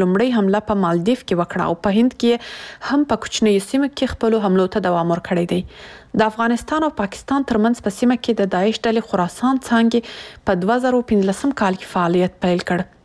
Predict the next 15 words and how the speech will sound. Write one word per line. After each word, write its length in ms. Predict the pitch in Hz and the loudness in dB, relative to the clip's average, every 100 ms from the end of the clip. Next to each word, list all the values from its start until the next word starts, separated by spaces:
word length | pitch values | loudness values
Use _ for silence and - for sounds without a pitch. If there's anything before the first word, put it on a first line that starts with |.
| - | -2
د 100 | 214 | 0
مقالې 400 | 214 214 214 277 262 | 0 0 0 2 0
لیکوال 360 | - 254 262 220 | -2 0 2 2
ویلي 180 | 233 240 | 2 0
چې 160 | 220 196 | -2 -2
د 80 | - | 2
خراسان 500 | 185 190 247 254 240 | 0 2 2 2 2
څانګه 840 | 254 247 240 233 - - - - | 2 4 4 0 -6 -14 -4 2
له 160 | 254 247 | 2 2
هغه 240 | 254 277 294 | 0 2 2
راهیسې 420 | 254 254 269 220 | 0 0 0 -2
د 60 | 214 | -2
پاکستان 480 | 175 - - 202 190 | -6 -6 -2 2 4
میشتو 340 | 247 254 - 247 | 4 0 2 2
مشرانو 440 | 196 - 214 226 | 4 2 2 2